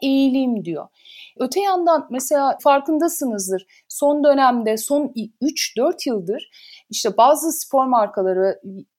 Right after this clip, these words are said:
ya da işte sponsor olan markalar kadının güçlenmesi, yine eşitlik üzerine, e, birçok reklam filmi çevirdi. Şimdi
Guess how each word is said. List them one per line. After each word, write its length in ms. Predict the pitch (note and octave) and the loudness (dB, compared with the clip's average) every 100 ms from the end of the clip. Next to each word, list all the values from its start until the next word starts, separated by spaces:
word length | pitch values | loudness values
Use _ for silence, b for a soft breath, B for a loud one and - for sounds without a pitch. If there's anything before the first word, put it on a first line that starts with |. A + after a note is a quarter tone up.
| _ _ - | _ _ -12
ya 400 | F#3 F3 A#3+ G#3+ | -10 -2 -2 2
da 200 | G#3 G3 | 2 2
işte 500 | - - G3+ G3+ G3 | -4 -6 -2 0 0
sponsor 560 | G3+ - - G3+ G3+ F4 | -2 -6 -2 -2 -2 0
olan 300 | E4+ A#3 F#3+ | 2 2 0
markalar 640 | F#3+ A3+ A3+ G#3 F#3 C4+ - B B B _ | 0 0 0 -2 0 -2 -4 B B B _
kadının 480 | C4+ A3+ D4 F4+ C4 | -4 0 0 2 0
güçlenmesi, 920 | C4 - B3 A3+ A3 A3 - F#3+ - b b b | -2 -2 0 0 -2 -6 -6 -8 -8 b b b
yine 280 | A#3 B3+ - | -4 -2 -2
eşitlik 540 | A#3 A3+ C4 - C4+ C4+ | -4 -4 -4 -4 -6 -4
üzerine, 680 | A#3+ G#3+ G#3 F3+ F#3 C4 G4 b b - | -2 -2 -2 -4 -6 -6 -8 b b -4
e, 180 | G#3 G3 | -2 0
birçok 400 | C4 C#4+ E4+ E4 | -2 -2 -4 -2
reklam 340 | A#3 A#3 C4 | -4 0 0
filmi 480 | C4+ B3 A3 A3+ - _ _ _ _ _ _ _ _ | 0 -4 -2 -4 -6 _ _ _ _ _ _ _ _
çevirdi. 580 | - G3 E3+ D#3 C#3 - _ _ _ _ B B B | -6 -4 -2 -6 -12 -20 _ _ _ _ B B B
Şimdi 440 | - C#4 D4 - | 0 2 2 0